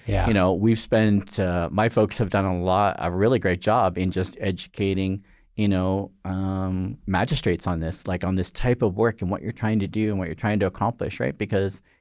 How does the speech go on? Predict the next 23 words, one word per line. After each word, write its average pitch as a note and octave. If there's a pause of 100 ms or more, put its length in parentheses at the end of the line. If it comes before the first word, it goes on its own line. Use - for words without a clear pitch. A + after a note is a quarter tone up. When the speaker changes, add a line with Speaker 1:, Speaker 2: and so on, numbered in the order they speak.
Speaker 2:
it's G2+
like G#2
anything, G2+ (320)
you A#2
said G#2
you A2
didn't C3
know, C3
you A2+
know, G#2+
I G#2
think G#2+
the G#2
first -
time G#2+
we G#2
took G2+
a F#2+
search -
warrant G2
to G#2+
a F#2+
judge, G#2+